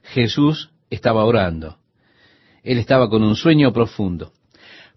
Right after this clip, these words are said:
Probablemente escucharon voces, probablemente así despertaron. Y cuando observaron, vieron a Jesús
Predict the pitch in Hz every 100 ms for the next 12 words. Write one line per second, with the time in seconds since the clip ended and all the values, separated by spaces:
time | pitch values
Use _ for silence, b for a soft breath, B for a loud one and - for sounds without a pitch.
0 | - 165 240 226 185 170 135 127 127 175
1 | 151 135 196 147 123 - 123 131 127 127
2 | 135 180 131 131 117 123 147 233 143 90
3 | 78 - _ _ _ _ _ _ _ -
4 | 147 - 139 135 127 123 139 120 98 120
5 | 117 196 180 120 139 175 - 107 117 180
6 | 156 123 120 - 226 214 -